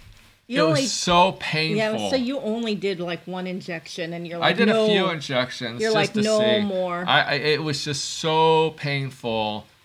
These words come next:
Speaker 2: Um, it, there, uh, it wasn't the erection; it was the medicine.
Speaker 1: Mm-hmm. It
Speaker 2: It,
Speaker 1: was like a burning to
Speaker 2: it,
Speaker 1: him.
Speaker 2: it was bad.
Speaker 1: So he would do an injection, and then we wouldn't do anything 'cause he hurt.
Speaker 2: Yeah. So go back to the doctor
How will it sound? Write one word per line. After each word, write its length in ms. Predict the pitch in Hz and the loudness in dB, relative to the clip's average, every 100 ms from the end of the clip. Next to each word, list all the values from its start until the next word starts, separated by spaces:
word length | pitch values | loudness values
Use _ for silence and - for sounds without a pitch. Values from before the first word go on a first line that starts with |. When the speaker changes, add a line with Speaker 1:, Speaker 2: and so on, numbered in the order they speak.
| - | -10
Speaker 2:
Um, 760 | 113 127 123 117 110 110 107 101 _ _ _ _ _ _ _ - | -2 0 2 2 2 -2 -4 -10 _ _ _ _ _ _ _ -4
it, 240 | 131 - | -4 -2
there, 260 | 135 127 - | -2 -2 -2
uh, 160 | 131 - - | -6 -8 -10
it 100 | 131 | -8
wasn't 500 | 123 156 165 160 139 | -2 0 0 -4 -8
the 100 | 127 | -8
erection; 480 | 107 127 160 - 107 | -4 -2 -2 -6 -12
it 80 | 98 | -12
was 140 | 113 | -12
the 100 | - | -12
medicine. 880 | 104 104 123 147 123 - 117 92 123 175 | -10 -6 0 0 -2 -8 -10 -10 -10 -6
Speaker 1:
Mm-hmm. 340 | 208 180 170 - | -6 -4 -8 -8
It 120 | 143 | -6
Speaker 2:
It, 40 | |
Speaker 1:
was 140 | 139 - | -6 -6
like 140 | 180 | -6
a 60 | 175 | -6
burning 600 | 160 185 196 190 165 165 | -6 -4 -4 -4 -6 -8
to 100 | 147 | -8
Speaker 2:
it, 180 | 120 120 | -4 -4
Speaker 1:
him. 80 | 147 | -4
Speaker 2:
it 100 | 131 | -6
was 240 | 131 131 - | -4 -6 -6
bad. 500 | 120 110 110 104 101 - | 0 2 2 0 -4 -14
Speaker 1:
So 200 | - 240 | -4 -2
he 160 | 226 269 | 0 0
would 140 | 262 | 0
do 120 | 220 233 | 0 -2
an 120 | 208 | -2
injection, 580 | 190 226 214 - 190 190 | -2 0 -2 -2 -8 -2
and 180 | 226 | 2
then 120 | 330 330 | 2 4
we 100 | 247 | 4
wouldn't 300 | 220 208 175 | 2 2 -2
do 140 | 240 | -2
anything 380 | 254 196 240 214 | 0 0 -2 -4
'cause 360 | 214 196 170 - _ _ _ _ 180 | -2 -4 -6 -20 _ _ _ _ -10
he 100 | 202 | -8
hurt. 420 | 208 294 - - - - | -4 -6 -6 -10 -14 -16
Speaker 2:
Yeah. 320 | 110 127 127 - - - - _ | -2 0 0 -2 -14 -18 -18 _
So 600 | - 220 208 180 180 175 - _ - - - - | 0 6 8 8 6 2 -10 _ -20 -20 -20 -4
go 80 | 127 | 0
back 240 | 123 120 | 2 2
to 120 | - 139 | 0 -6
the 80 | |
doctor 460 | 156 285 - 123 - | 4 6 6 -2 -10